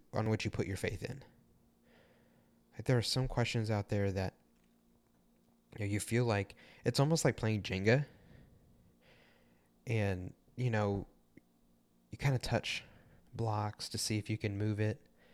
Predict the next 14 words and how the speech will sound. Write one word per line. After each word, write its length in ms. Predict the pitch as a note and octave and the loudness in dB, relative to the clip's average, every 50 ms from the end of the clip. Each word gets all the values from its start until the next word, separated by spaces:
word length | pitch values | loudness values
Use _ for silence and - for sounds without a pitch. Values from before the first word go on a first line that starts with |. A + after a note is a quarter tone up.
| - - - - - - - - - - - _ _ _ - | -20 -20 -20 -20 -20 -20 -20 -20 -20 -20 -20 _ _ _ -6
You 100 | A#2 A#2+ | -4 -2
know, 200 | A2+ A2 G#2 - - _ _ _ _ _ _ _ _ _ - | -2 -2 -2 -4 -8 _ _ _ _ _ _ _ _ _ -4
those 220 | A#2+ B2 A#2+ A2 - | -2 0 0 -2 -4
blocks 520 | - - G#2 G#2 A2 A2+ G#2+ - - - | -4 -4 -2 0 0 0 -2 -2 -2 -2
are 80 | A2 G2 | -2 -2
like 180 | G#2 G2 F2+ | -2 -4 -4
those 160 | - G#2 F#2+ | -4 -6 -6
questions 500 | - - - A2 G2+ - - - G2+ F#2+ | -6 -4 -2 -2 -2 -2 -4 -4 -4 -2
or 80 | G#2+ G#2+ | 2 2
those 180 | G#2+ G#2+ G2 - | 2 2 2 0
beliefs 520 | G2+ A2 G#2 G2 G2 G2+ G#2 G2+ - - | 0 0 0 2 2 0 0 0 -2 -4
that 160 | - - - | -4 -4 -4
you've 160 | G2+ F#2+ - | -4 -6 -6
held, 500 | - - - - G#2+ G2+ F#2+ G2 F#2+ - | -8 -8 0 2 2 2 2 2 0 -2